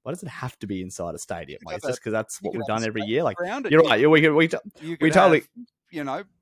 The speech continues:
Speaker 2: people getting on all manner of flotilla of boats going down. You could even custom make some barges for it. Um, which would all be
Speaker 1: Yeah,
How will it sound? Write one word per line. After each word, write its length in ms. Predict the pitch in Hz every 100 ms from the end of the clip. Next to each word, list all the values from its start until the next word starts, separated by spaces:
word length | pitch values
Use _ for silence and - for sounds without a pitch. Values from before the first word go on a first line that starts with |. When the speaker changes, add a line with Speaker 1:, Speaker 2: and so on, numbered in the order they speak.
| _
Speaker 2:
people 280 | 170 170 165
getting 280 | 147 160 156
on 260 | 156 151 -
all 300 | - 185 170 151
manner 400 | 127 147 160 147
of 80 |
flotilla 540 | - 143 143 - 156 151
of 120 | 123
boats 320 | - 127 165 -
going 300 | 156 143 127
down. 180 | 135
You 80 | 185
could 140 | 214 226
even 240 | 220 185
custom 340 | - 190 -
make 200 | 170 160
some 120 | - 117
barges 400 | 120 123 104 95
for 240 | 98 78 _ _ _ _ _ _ _ _ _
it. 60 |
Um, 300 | 127 127 127 - _ _ -
which 160 | -
would 100 | 185 -
all 220 | - 233 214
be 140 | 180
Speaker 1:
Yeah, 140 | 143